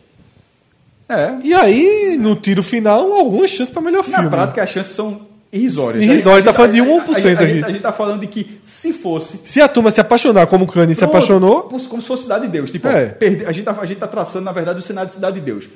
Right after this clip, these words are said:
Speaker 1: Não entrou como isso, mas, ó, mas ele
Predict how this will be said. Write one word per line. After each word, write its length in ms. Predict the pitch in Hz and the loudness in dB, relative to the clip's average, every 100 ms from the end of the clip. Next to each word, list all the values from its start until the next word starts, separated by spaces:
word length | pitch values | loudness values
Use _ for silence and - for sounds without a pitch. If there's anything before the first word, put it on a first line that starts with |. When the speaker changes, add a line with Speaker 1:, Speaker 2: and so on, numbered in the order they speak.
| - | -14
Speaker 1:
Não 180 | 185 226 | -10 -8
entrou 200 | - 165 | -6 -6
como 240 | 165 175 170 | -6 -10 -8
isso, 320 | 196 - 254 - - | -10 -12 -14 -16 -8
mas, 180 | 202 175 | -4 -4
ó, 280 | 139 - 170 | -4 -8 -12
mas 160 | 180 | -8
ele 220 | 185 180 | -8 -10